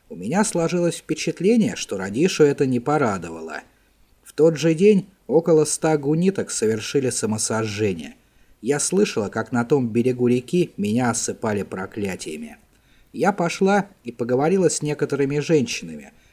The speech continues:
хотя смысла в этом не было. Когда я вернулась,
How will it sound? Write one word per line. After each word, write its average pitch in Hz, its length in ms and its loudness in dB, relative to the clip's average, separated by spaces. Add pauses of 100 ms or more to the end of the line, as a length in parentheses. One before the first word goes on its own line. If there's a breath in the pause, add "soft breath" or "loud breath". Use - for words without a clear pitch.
(100)
хотя 113 300 -2
смысла 170 500 0
в 160 60 6
этом 131 440 0
не 92 300 -6
было. 76 320 -10 (640)
Когда 131 400 0
я 147 60 4
вернулась, 151 640 4